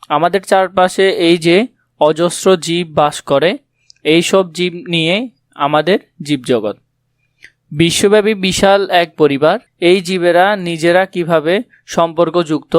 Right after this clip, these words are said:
এদের মধ্যে মিল অমিল কেমন? এই বৃহৎ পরিবারে মানুষের অবস্থানই বা কোথায়? এইসব প্রশ্নের উত্তর খুঁজতে এই শিখন অভিজ্ঞতা। চলো তৈরি করা যাক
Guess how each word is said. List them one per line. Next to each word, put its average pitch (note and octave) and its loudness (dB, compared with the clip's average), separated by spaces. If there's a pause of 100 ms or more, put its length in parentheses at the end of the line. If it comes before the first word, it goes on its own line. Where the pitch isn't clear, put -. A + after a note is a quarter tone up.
(240)
এদের E3 0
মধ্যে E3+ 0
মিল E3 0
অমিল D#3 0
কেমন? D#3+ 0 (180)
এই F#3 4
বৃহৎ F3+ 2
পরিবারে F3 2
মানুষের F3 0
অবস্থানই E3+ -2
বা F#3 2 (500)
কোথায়? D3+ 0 (380)
এইসব F3 2
প্রশ্নের F#3+ -2
উত্তর F#3 2
খুঁজতে G3 0 (100)
এই E3 0
শিখন E3+ -2
অভিজ্ঞতা। D3 2 (480)
চলো F3+ 2
তৈরি F3 2
করা F3 4
যাক F3+ 2